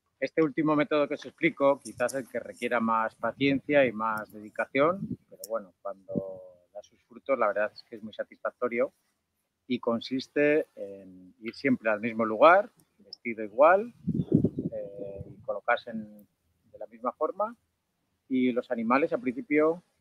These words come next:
son muy esquivos y se asustarán de muy lejos, pero poco a poco te van viendo como alguien inofensivo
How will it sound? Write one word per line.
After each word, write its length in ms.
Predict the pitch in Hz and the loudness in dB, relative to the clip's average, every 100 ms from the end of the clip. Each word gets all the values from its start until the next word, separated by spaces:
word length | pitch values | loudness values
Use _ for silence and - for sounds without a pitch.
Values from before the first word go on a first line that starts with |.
| _ | _
son 140 | 220 | -6
muy 140 | 233 226 | -4 -4
esquivos 520 | - 190 175 135 - | -8 -4 2 2 0
y 80 | 110 | -14
se 220 | - 113 | -12 -6
asustarán 520 | 104 - _ 104 104 107 | -6 -6 _ -6 -6 -6
de 60 | |
muy 160 | 104 139 | -14 0
lejos, 300 | - - - | 0 0 -4
pero 160 | 117 117 | -2 -2
poco 220 | 143 156 | 4 4
a 80 | 151 | 4
poco 240 | 147 156 | 2 2
te 80 | 117 | 2
van 180 | 113 117 | 0 2
viendo 280 | 127 127 | 2 2
como 440 | - 107 101 98 101 | 2 -2 -2 -8 -12
alguien 300 | 110 113 120 | -8 -2 0
inofensivo 720 | 123 - 139 - 170 190 | 0 0 -2 2 4 4